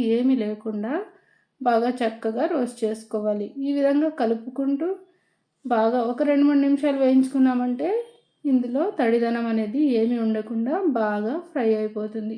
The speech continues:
ఈ విధంగా వేయించుకున్న తర్వాత మిగతా ఇంగ్రీడియంట్స్ని వేసుకుందాం. ఇక్కడ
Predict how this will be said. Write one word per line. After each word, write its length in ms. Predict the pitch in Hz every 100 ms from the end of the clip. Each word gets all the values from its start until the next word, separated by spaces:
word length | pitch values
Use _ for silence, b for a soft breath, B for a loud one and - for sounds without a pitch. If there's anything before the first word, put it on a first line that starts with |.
| 285
ఈ 120 | 302
విధంగా 360 | 320 320 320 311
వేయించుకున్న 480 | 302 302 294 302 294
తర్వాత 420 | 294 285 285 285 359 427 b b b b b
మిగతా 300 | 269 262 254 277 247
ఇంగ్రీడియంట్స్ని 560 | 240 233 233 247 349 311
వేసుకుందాం. 640 | 226 226 240 214 208 190 - _ _ _ _ _ _ _ _ _ _ -
ఇక్కడ 280 | 247 254